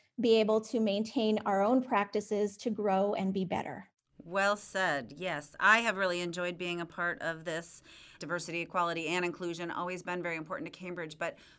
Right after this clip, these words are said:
Speaker 2: formalizing it the way that we have recently and finding individuals in our family, such as yourself, to help contribute to the direction and the areas that we focus on,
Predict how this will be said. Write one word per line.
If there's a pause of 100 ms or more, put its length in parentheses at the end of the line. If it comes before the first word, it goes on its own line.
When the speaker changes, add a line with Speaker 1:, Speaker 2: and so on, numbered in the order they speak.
(100)
Speaker 2:
formalizing
it
the
way
that
we
have
recently
and (100)
finding
individuals
in
our
family,
such
as
yourself, (400)
to
help (320)
contribute
to
the
direction
and
the
areas
that
we
focus
on,